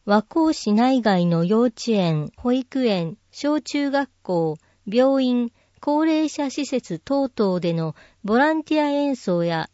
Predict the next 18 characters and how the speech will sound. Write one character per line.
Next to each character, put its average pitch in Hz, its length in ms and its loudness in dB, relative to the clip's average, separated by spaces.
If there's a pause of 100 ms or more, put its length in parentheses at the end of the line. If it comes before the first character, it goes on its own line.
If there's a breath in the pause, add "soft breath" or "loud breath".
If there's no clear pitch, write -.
(120)
演 285 220 0
奏 285 300 -2
指 277 220 -4
導 233 180 2
な 175 140 -2
ど 160 160 -2
を 160 200 -2 (320 soft breath)
積 226 280 -2
極 302 300 -4
的 294 280 -6
に 262 100 0
行 247 420 -2
っ 240 40 -2
て 240 180 -6
き 214 160 -6
ま 196 140 -2
し - 120 -12
た。 156 200 -10